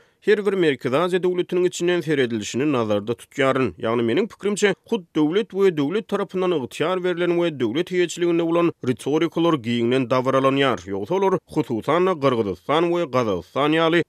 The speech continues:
beýleklere garanyna has jany raýat jemgyýeti bolan ýerlerde belli bir gapma garşylygy hem duçar bolýar. Elbetde, egerde biz aýdaly rus diline has anygy internete giňrek nazar aýlasak, onda käbir derejede meniň pikirimçe Merkez Aziýadaky rus retorikasy şinnem agdyklyk edýär.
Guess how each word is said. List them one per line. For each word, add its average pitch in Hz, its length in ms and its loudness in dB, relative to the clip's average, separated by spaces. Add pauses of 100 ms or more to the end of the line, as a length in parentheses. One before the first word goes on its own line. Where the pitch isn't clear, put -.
beýleklere 131 600 0
garanyna 196 340 0
has 175 340 0 (120)
jany 127 320 2
raýat 110 480 0
jemgyýeti 175 400 -2
bolan 165 240 0
ýerlerde 113 560 2 (280)
belli 113 360 0
bir - 60 -2
gapma 135 420 -2
garşylygy 92 480 -4
hem 147 160 0
duçar 113 400 -2
bolýar. 127 320 2 (240)
Elbetde, 226 480 0
egerde 196 380 4
biz 196 80 -4
aýdaly 170 420 0
rus 202 320 -4
diline 180 320 2
has 175 340 -2
anygy 175 300 0
internete 127 540 -2
giňrek 127 580 0
nazar 113 280 0
aýlasak, 160 420 0
onda 113 340 0
käbir 185 460 -2
derejede 190 480 0 (280)
meniň 160 300 2
pikirimçe 190 440 -4
Merkez 143 400 0
Aziýadaky 165 560 -2
rus 147 280 -2
retorikasy 147 720 -2
şinnem 120 520 -2
agdyklyk 110 600 -2
edýär. 123 400 2